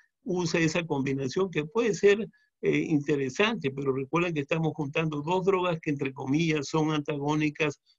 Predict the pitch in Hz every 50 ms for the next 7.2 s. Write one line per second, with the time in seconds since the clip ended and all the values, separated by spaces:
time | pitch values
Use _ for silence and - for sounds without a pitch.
0 | _ _ - - - - - - - - - - _ _ _ _ - 147 151 151
1 | 151 139 - - 175 156 156 160 165 160 160 156 160 170 170 156 147 139 135 135
2 | 156 160 156 151 - 151 139 - 147 139 131 131 127 131 - _ _ _ _ _
3 | _ _ 147 131 135 135 131 - 131 120 120 117 113 107 - - 151 143 147 156
4 | 151 139 - 139 123 123 - - - - - - 160 165 - - 202 180 180 196
5 | 214 - _ _ _ _ _ _ _ _ _ _ _ _ _ _ _ - _ -
6 | - 147 160 151 143 135 135 127 - 135 127 120 127 147 156 156 156 156 160 175
7 | 214 214 - -